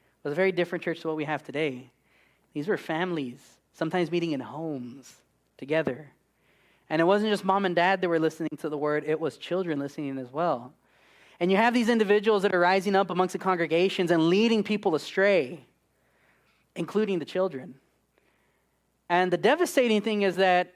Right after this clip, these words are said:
yes, mom and dad, you might have the biblical knowledge to be able to defend that. But do your kids have that?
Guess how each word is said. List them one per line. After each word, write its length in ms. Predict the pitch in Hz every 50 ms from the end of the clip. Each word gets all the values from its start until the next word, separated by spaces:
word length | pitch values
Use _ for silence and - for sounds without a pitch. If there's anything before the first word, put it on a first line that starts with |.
| _ _ _
yes, 520 | - 175 202 226 202 170 151 - - -
mom 240 | 196 180 180 190 190 190
and 100 | 185 180
dad, 380 | 185 180 180 175 175 175 151
you 380 | 151 143 156 185 220 277 311 320
might 320 | 311 294 247 208 196 -
have 520 | - - 175 170 165 160 160 156 151 156 - _ _ _ _ _ _ _ _ _ -
the 80 | 170
biblical 500 | 160 165 165 165 175 170 - 185 160 151 147
knowledge 580 | 156 151 151 151 156 151 143 143 135 - -
to 140 | - - 160
be 120 | 151 156
able 180 | 156 151 160 151
to 100 | - 175
defend 600 | 147 147 - - 156 147 143 139 135 131 117 - - _ _ -
that. 400 | 151 120 143 139 135 - 208 - _ _ _ _ _ _ _ _ _ _ _ _ -
But 100 | - 143
do 60 | 143
your 80 | 139 127
kids 340 | - - 220 277 254 180
have 220 | 139 135 117 120 -
that? 220 | - - - -